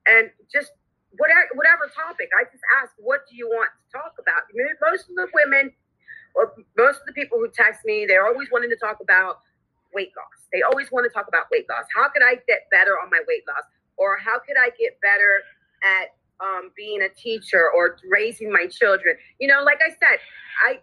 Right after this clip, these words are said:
I do this because it motivates me and, and, and I feel good. I feel good. I feel good. If I change just one person out of a thousand people, I change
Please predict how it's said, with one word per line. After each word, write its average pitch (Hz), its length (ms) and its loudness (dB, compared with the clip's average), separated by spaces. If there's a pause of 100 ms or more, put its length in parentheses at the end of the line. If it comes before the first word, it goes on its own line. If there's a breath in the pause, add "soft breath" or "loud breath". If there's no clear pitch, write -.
(120)
I 370 60 -2 (100)
do 247 200 -12
this 214 200 -2 (120)
because 196 320 -4 (400)
it 175 120 -14 (120)
motivates 226 640 -2
me 240 300 -4 (460 soft breath)
and, 175 200 0
and, 175 180 -4
and 180 120 -8 (100)
I 190 60 -8 (100)
feel 381 220 2
good. - 140 2 (160)
I 240 100 2
feel 254 220 2 (100)
good. 247 260 6
I 226 60 0
feel 302 240 -10
good. 277 160 -2
If 214 80 -4
I 240 80 2
change 311 340 -18 (380 loud breath)
just 247 140 -14 (100)
one 277 240 2
person 214 300 0
out 190 120 4
of 185 60 -8
a 185 100 -16 (100)
thousand 262 360 0
people, 233 340 -14 (260)
I 208 100 0
change 240 300 -12